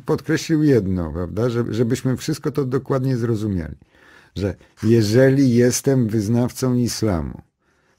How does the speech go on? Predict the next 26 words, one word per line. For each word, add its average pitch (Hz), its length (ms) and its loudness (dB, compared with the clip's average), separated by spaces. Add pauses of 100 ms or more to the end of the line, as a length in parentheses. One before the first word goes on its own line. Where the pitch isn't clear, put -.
to, 110 340 0 (240)
y, - 40 -6 (160)
mogę 117 520 2
być 117 220 0
oczywiście 113 420 0
letnim 107 680 0
wyznawcą, 104 640 -2
mogę 107 360 0
być 92 280 -6
niekonsekwentnym 101 1160 -2
wyznawcą, 98 600 -4
mogę 107 320 0
być 98 220 -4
gorliwym. 98 720 -2 (300)
Człowiek 107 300 2
wzrasta 110 560 2
w - 40 -8
swojej 104 260 -4
religijności, 101 840 -4
prawda? 87 260 -4
Staje 107 280 -4
się 104 160 -10
coraz 98 260 -6
bardziej 98 340 -6
go-, 101 160 -4 (400)
gorliwy. 101 480 0